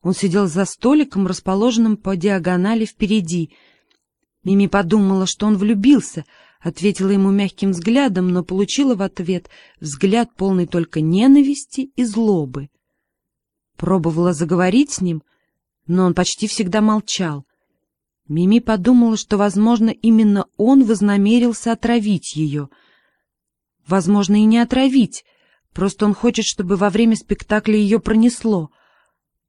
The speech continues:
А может, он хочет, чтобы она выпила его мочу?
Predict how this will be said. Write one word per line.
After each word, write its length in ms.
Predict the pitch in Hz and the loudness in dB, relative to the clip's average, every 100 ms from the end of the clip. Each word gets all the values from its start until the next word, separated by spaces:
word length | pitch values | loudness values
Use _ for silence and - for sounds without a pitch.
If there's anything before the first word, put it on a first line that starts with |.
| _ | _
А 140 | - | -4
может, 280 | 175 185 170 | 0 0 0
он 120 | 190 | -4
хочет, 320 | 180 208 202 190 | -2 -4 -4 -6
чтобы 240 | 180 190 | -6 -2
она 120 | 190 | 0
выпила 360 | 180 214 214 196 | 0 0 2 2
его 220 | 196 190 | 2 2
мочу? 500 | 185 180 - 285 349 | 0 -2 0 -2 -2